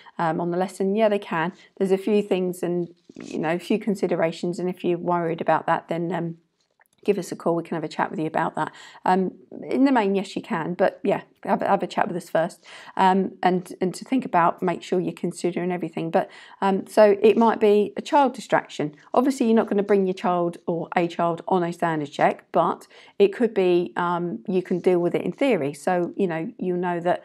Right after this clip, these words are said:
when your child starts screaming, then, um, or, you know, they've dropped, they've dropped their favourite toy or something like that, then what coping strategies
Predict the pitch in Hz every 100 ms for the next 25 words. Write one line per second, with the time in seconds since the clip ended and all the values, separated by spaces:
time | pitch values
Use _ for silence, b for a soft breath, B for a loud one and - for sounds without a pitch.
0 | B B - 196 185 185 180 - 185 175
1 | 170 175 175 175 175 - 160 - - 180
2 | 175 175 175 - - 170 170 170 - -
3 | 175 170 165 175 - - 170 170 160 -
4 | 180 151 170 - _ 185 185 202 185 -
5 | _ - 180 202 - 175 170 165 170 -
6 | 185 180 175 175 B B 190 190 185 185
7 | 170 175 156 - 175 180 B B B -
8 | 180 - - 185 180 175 170 170 165 208
9 | 175 165 165